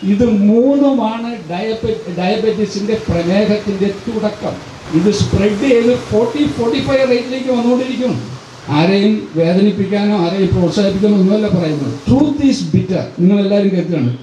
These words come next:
സത്യം വളരെ കയ്പുള്ളതാണ്. Truth is bitter. But it should be told. പറയരുത്, നല്ല പറയുന്നത് പറയണം. രണ്ട് രീതിയിലാണ് ഡയബറ്റീസ്. ഷുഗർ, ഷുഗർ എന്നുള്ളൊരു വാക്ക് പറയാൻ പാടില്ല. It is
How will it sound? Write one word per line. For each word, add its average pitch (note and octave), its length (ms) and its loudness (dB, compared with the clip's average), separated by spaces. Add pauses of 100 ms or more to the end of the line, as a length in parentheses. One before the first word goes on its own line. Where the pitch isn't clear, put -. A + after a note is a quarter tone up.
(120)
സത്യം C4 400 -2 (140)
വളരെ A3 420 2 (140)
കയ്പുള്ളതാണ്. D#3+ 680 0
Truth C#4 360 0
is A#3+ 80 -6 (120)
bitter. E3+ 260 -4 (680)
But G3+ 140 -2 (300)
it F3 80 -8 (160)
should D4 240 4 (120)
be D4 80 2 (180)
told. D#3 240 -2 (140)
പറയരുത്, B3 500 -2 (140)
നല്ല F#3+ 160 0 (120)
പറയുന്നത് G#3+ 360 0 (180)
പറയണം. F3 500 0 (300)
രണ്ട് C#4 340 2 (160)
രീതിയിലാണ് A#3 680 2 (680)
ഡയബറ്റീസ്. G3+ 560 2 (440)
ഷുഗർ, C4+ 320 2 (320)
ഷുഗർ G#3 300 2
എന്നുള്ളൊരു C4+ 420 2
വാക്ക് F3+ 340 0
പറയാൻ F#3+ 300 2
പാടില്ല. G3+ 240 -2
It G#3+ 80 -2
is G3 60 -10